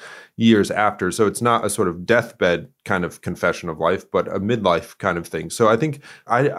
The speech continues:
I don't know if before I've thought about that, but I, that was helpful for me to see, like, okay, this is, this is the time in his life when he's looking back on the, his first kind of forty years of where he is now. I don't know if that makes a huge difference, but yeah, helpful for, like, sort of contextualizing there. As far as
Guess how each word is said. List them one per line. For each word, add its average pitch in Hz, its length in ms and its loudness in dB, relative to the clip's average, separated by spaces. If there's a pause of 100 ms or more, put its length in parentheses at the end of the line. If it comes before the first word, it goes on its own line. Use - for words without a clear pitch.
I 135 60 4
don't 156 160 4
know 139 260 4
if 117 240 0
before 110 400 2
I've 92 160 2
thought 95 340 2
about 120 280 0
that, 135 320 0
but 107 100 4
I, 101 80 4
that 113 220 2
was 110 160 -2
helpful 107 340 -2
for 95 160 -6
me 95 200 -2
to 101 100 -8
see, 95 240 -6
like, 87 180 -2
okay, 120 220 2
this 113 200 0
is, 104 220 -4 (240)
this 135 140 0
is 135 80 0
the 131 80 4
time 113 260 0
in 95 80 0
his 123 300 0
life 101 260 2
when 101 80 -2
he's 98 300 -4
looking 92 300 -4
back 87 300 0
on 85 380 -4
the, 98 140 -4
his 87 240 -6
first - 400 -4
kind 90 140 0
of 82 140 -12
forty 95 280 -4
years 82 340 -4
of 85 140 -12
where 87 180 0
he 85 180 -8
is 80 200 -6
now. 80 300 -2 (300)
I - 60 -10
don't 101 80 4
know 101 80 4
if 92 60 -2
that 98 100 -8
makes 92 240 -6
a 98 40 -12
huge 101 240 -6
difference, 87 340 -4
but - 260 -2 (360)
yeah, 151 140 6
helpful 123 300 0
for, 110 180 2
like, 92 180 2
sort 95 220 -2
of - 200 -12
contextualizing 87 760 -2
there. 80 240 2
As 101 180 2
far 180 180 4
as 143 200 0